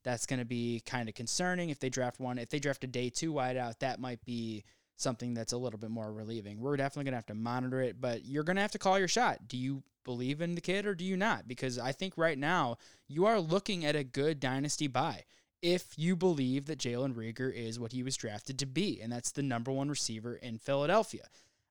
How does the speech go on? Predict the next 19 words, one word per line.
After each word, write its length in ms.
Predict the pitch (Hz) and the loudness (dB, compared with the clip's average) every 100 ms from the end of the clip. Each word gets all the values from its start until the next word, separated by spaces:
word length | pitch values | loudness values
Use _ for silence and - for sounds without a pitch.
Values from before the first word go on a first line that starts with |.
| _ - | _ 4
I 160 | 160 | 6
don't 240 | 233 226 - | 6 2 0
think 220 | 240 - | 0 2
he's 220 | 208 160 | 0 2
a 100 | 135 | 2
wide 300 | 143 139 135 | 6 6 4
receiver 460 | 127 - 135 117 117 | 0 -2 -2 -4 -4
one, 360 | 117 123 110 _ _ _ _ - | -2 -2 -4 _ _ _ _ 4
but 80 | 185 | 8
I 120 | 175 | 8
do 200 | 147 202 | 6 2
think 180 | 208 196 | 0 0
he 120 | 185 | 0
could 240 | - 165 | 2 2
be 120 | 151 156 | 2 2
good 180 | 165 | 2
for 120 | - 175 | 2 -2
fantasy 400 | 180 220 196 - | 0 2 0 -4
purposes. 560 | 101 73 - 57 - | -8 -6 -6 -6 -10